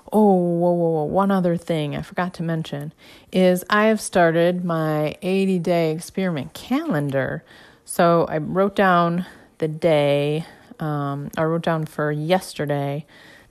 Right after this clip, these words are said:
the, um, the December twenty-second box, uh, what challenge I started,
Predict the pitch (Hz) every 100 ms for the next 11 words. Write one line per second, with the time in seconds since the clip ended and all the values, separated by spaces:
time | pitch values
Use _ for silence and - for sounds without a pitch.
0 | - 151 143 139 135 - 156 151 147 147
1 | 143 139 175 151 143 143 165 156 151 156
2 | 147 147 165 - - 135 120 165 - -
3 | - - 151 139 139 135 139 147 - _
4 | _ - 160 147 147 143 139 143 156 131
5 | 135 190